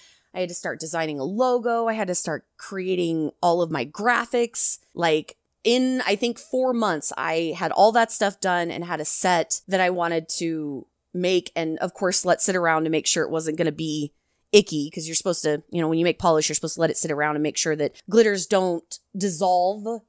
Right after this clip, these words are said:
if it's a pigment you've never worked with. You don't want it, like,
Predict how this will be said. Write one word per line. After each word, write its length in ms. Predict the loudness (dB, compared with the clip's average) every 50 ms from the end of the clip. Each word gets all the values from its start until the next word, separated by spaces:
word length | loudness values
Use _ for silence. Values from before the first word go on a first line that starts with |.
| _
if 120 | -8 -6 -6
it's 140 | -6 -8 -8
a 40 |
pigment 360 | -6 -4 -4 -4 -4 -6 -6 -6
you've 160 | -8 -8 -6
never 180 | -6 -6 -6
worked 360 | -6 -6 -6 -6 -6 -8 -8 -8
with. 360 | -6 -4 -4 -4 -6 -8 -10 _
You 100 | -4 -2
don't 160 | -2 -2 -2
want 200 | -2 -2 0 0
it, 120 | 0 0 0
like, 240 | 0 0 0 -2